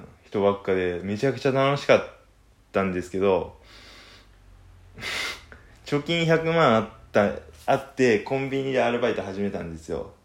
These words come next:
一人で家賃払いながら。で、貯金がもう、底を尽きる前に辞めました。もう、だからお金がなくなったんですね。やっぱ、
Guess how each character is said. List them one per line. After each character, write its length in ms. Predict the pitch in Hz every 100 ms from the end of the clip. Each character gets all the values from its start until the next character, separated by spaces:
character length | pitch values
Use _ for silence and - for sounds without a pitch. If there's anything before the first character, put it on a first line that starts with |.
| _
一 60 |
人 200 | - 107
で 60 | 87
家 120 | 92
賃 140 | 90 92
払 120 | 90
い 20 |
な 60 | 87
が 60 | 87
ら。 40 | - _ _ - - _ _ _ _
で、 100 | -
貯 200 | 104 -
金 320 | 139 160 139 151
が 160 | 139
も 180 | 147 131
う、 60 | -
底 380 | - 160 156 170
を 360 | 165 160 151 -
尽 120 | - - _
き 180 | 175 170
る 140 | 135
前 300 | 131 139 127
に 380 | 131 127 95 - _ - - _ _ _ _ _
辞 80 | 113
め 140 | 110 110
ま 140 | 107
し 80 | 107
た。 60 | 92
も 200 | 87 101
う、 120 | 110
だ 120 | - 135
か 60 |
ら 120 | 104
お 40 | 101
金 220 | 143 143
が 100 | 135
な 120 | 131
く 100 | 127
な 80 | 135
っ 100 | 131
た 80 | 101
ん 100 | 71
で 60 |
す 80 | -
ね。 220 | 69 110 - _
や 100 | -
っ 40 | 120
ぱ、 320 | 95 -